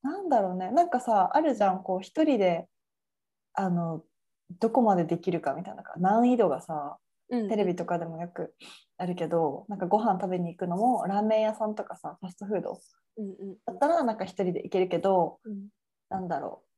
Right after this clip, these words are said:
Speaker 1: う、いわゆるレストラン。
Speaker 2: はい。行けない。
Speaker 1: そうそう、とか。
Speaker 2: はい。ファミレスとかね。
Speaker 1: そうそうそう、ファミレスとか。あと、なんだろうね、映画館とか
Speaker 2: あー。
Speaker 1: も書いてあった気がする。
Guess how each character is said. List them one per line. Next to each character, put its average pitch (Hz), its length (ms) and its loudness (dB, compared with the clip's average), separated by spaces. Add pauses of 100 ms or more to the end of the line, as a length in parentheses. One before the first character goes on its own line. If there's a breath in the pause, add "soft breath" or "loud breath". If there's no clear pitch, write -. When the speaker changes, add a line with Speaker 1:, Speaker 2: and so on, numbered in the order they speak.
(440)
Speaker 1:
う、 180 40 -2
い - 20 2
わ 196 120 6
ゆ 202 100 6
る 156 280 0 (140)
レ 185 100 -2
ス - 120 -10
ト - 100 -2
ラ 165 120 -8
ン。 - 20 -10 (840)
Speaker 2:
は 226 100 -8
い。 175 100 -16 (560)
行 202 100 -12
け 214 120 -2
な 190 40 -2
い。 175 40 -4
Speaker 1:
そ 180 120 -10
う 175 40 -10
そ 180 60 -12
う、 - 40 -18
と 196 80 -10
か。 302 160 0
Speaker 2:
は 247 320 0 (220)
い。 - 80 -20 (240)
フ 226 80 -12
ァ - 20 -10
ミ 214 140 -8
レ 233 120 -6
ス - 120 -20
と 247 100 -12
か - 140 -20
ね。 196 280 -20 (460)
Speaker 1:
そ 330 280 2
う - 20 -2
そ 320 160 4
う - 20 0
そ 285 140 4
う、 - 20 0
フ 247 60 -2
ァ 233 40 0
ミ 233 140 0
レ 226 160 4
ス 233 100 -16
と 226 140 -2
か。 220 560 2 (880)
あ 190 60 -10
と、 160 560 -6
な 196 120 -2
ん 185 80 -2
だ 165 100 -4
ろ 156 100 -10
う 160 40 -10
ね、 160 200 -10
映 277 180 4
画 349 140 2
館 185 240 2
と 170 100 -4
か - 300 -8 (560)
Speaker 2:
あ - 20 -10
ー。 - 20 -10 (1160)
Speaker 1:
も 196 400 -8
書 185 100 -6
い 180 80 -8
て 175 80 -10
あ 170 40 -6
っ 175 100 -16
た - 80 -20
気 - 140 -18
が 180 100 -12
す 180 160 -18
る。 175 100 -12